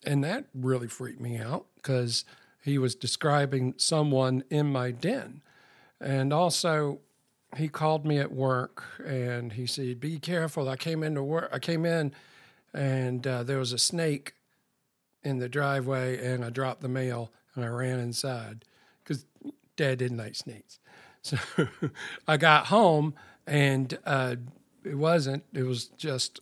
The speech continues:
the, it was just the drop cord. Um, c-, 'cause we had a, had a table outside, a table saw outside.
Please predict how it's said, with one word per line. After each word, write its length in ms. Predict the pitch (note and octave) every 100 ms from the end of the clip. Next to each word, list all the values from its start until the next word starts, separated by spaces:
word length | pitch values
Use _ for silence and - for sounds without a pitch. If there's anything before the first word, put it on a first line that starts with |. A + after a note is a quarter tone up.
| -
the, 520 | D#3 C#3 C#3+ - - -
it 80 | D3
was 140 | C3
just 240 | - C#3+ -
the 80 |
drop 340 | A#2+ D3 C3+ -
cord. 360 | - - - - _ _ _ _ _ _ _ -
Um, 400 | C#2 - - - _ _ _ - G3 E3
c-, 140 | C#3+
'cause 220 | B2+ B2+
we 120 | C3
had 160 | B2+ C3
a, 580 | A#2+ A#2 - D#2+ - -
had 140 | C3 B2
a 60 |
table 540 | - - D3+ B2+ C3 -
outside, 600 | C#3 C3 - C#3 B2 B2+
a 440 | C#3 C#3+ - -
table 240 | - D#3 C#3
saw 320 | - C#2+ -
outside. 680 | - C3 - - - -